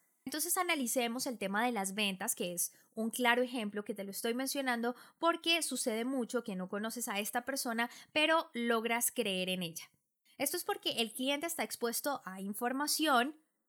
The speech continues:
por parte del vendedor que explicará ciertos argumentos que le permitirán al cliente creer o no, siendo este el secreto más importante a voces de las ventas,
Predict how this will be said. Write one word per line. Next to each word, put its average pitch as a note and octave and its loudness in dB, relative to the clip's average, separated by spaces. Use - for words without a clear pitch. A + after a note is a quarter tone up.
por A#3 0
parte A#3+ 4
del G3+ 0
vendedor D4 2
que E4 0
explicará D4 0
ciertos D#4+ -2
argumentos A3 -2
que F#4 2
le F4+ 6
permitirán B3 2
al G3+ 0
cliente B3 2
creer F#3+ -2
o A3 0
no, F4 -2
siendo C4+ 2
este D4 2
el D4 -2
secreto B3 0
más A3+ 2
importante G3+ -4
a G3+ 0
voces G3+ -4
de G3+ -2
las F3+ -2
ventas, E3+ -10